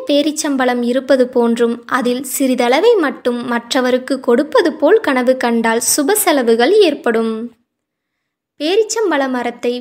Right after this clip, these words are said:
வெட்டுவது போல் கண்டால் நல்ல நண்பர்களிடையே விரிசல்கள் ஏற்படும். இதனால் நிம்மதியும் குறையும்.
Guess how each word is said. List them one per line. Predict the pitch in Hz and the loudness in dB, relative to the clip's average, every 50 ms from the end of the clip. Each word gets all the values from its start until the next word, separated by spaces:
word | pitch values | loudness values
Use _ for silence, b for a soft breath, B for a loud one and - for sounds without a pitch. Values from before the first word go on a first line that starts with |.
| 226 | -4
வெட்டுவது | 208 240 240 240 247 - 466 427 370 294 262 240 | -2 -2 -2 0 2 2 2 4 4 2 0 0
போல் | 254 262 269 339 415 | 0 2 2 2 2
கண்டால் | 415 - 302 247 233 233 240 233 233 247 247 - | 0 0 0 0 0 0 0 0 -2 -2 -4 -4
நல்ல | 254 240 240 233 254 320 508 508 | -4 -2 0 0 0 0 0 0
நண்பர்களிடையே | 392 311 269 254 254 254 262 269 254 254 247 240 226 233 233 233 247 254 285 - 247 | 0 0 0 0 0 0 0 0 0 0 2 2 2 0 0 0 0 -2 -4 -4 -6
விரிசல்கள் | 220 277 320 359 - - 392 320 254 233 277 359 392 | -4 -2 -2 -2 0 2 0 2 2 4 2 4 4
ஏற்படும். | 339 277 247 240 247 - 233 226 233 233 233 247 - _ - | 4 2 0 0 -2 -2 -2 -2 -2 -2 -4 -6 -8 _ -10
இதனால் | 254 240 254 247 240 240 233 254 247 - - | -8 -6 -6 -4 -4 -4 -6 -6 -8 -10 -10
நிம்மதியும் | 254 240 254 262 285 359 480 466 330 269 240 294 415 466 - | -8 -6 -4 -2 -2 -2 -2 -2 -2 -4 -4 -4 -6 -4 -2
குறையும். | - 285 247 240 226 226 226 226 226 | 0 2 2 2 2 0 -2 -2 -2